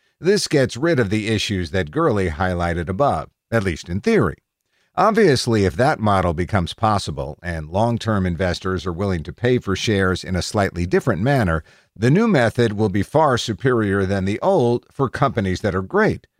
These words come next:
What sort of companies get burned from first day pops the most?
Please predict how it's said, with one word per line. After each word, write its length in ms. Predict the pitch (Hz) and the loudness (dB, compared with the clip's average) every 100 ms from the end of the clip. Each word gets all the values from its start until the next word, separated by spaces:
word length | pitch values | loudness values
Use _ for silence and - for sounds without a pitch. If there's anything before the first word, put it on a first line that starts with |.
| _ _ _ | _ _ _
What 180 | - 143 | 0 0
sort 240 | - 139 | 4 2
of 80 | 117 | 2
companies 460 | 104 123 117 113 82 | 2 2 2 2 2
get 260 | 104 87 | -2 -2
burned 460 | 78 107 127 151 156 | 0 2 4 2 0
from 200 | - 123 | 0 0
first 320 | - 139 - | 2 0 2
day 160 | 143 127 | 0 0
pops 400 | - 123 127 - | 0 0 0 -2
the 120 | 113 | -2
most? 400 | 110 139 190 - | 2 2 0 -6